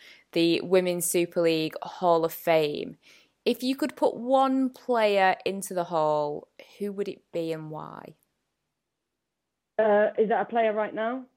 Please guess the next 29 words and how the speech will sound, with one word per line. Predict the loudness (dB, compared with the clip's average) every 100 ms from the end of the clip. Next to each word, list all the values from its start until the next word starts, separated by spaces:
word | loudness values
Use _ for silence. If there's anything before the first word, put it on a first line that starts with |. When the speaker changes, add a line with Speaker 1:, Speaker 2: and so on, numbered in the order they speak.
| _ -20 -20 _ _ _ 2
Speaker 1:
Um, | 4 4 2
it | 0 0
can | 0 0 2 0
be | 0 0 -4 -10
whichever | -6 -6 -2 0 0
player | -2 0 2 4 4 2 -2 _
you, | -16 -10 -8 -6 -8 -12 _ _ _ _ _ _ _
you, | -16 -14 -14
you, | -18 -14 -8
that | -8
springs | -8 -12 -12
to | -10
your | -10 -6
mind. | -4 -4
It | -4
can | -2 -2
be | -2
somebody | -4 -6 -6
playing | -4 -4
now | -4 -8 -8
and | -10 -10 -6
maybe | -6 -4 -8
just | -10 -10
once | -10 -10
they've | -14 -14
retired, | -14 -10 -10 -10
they'll | -12
go | -12 -10
in. | -12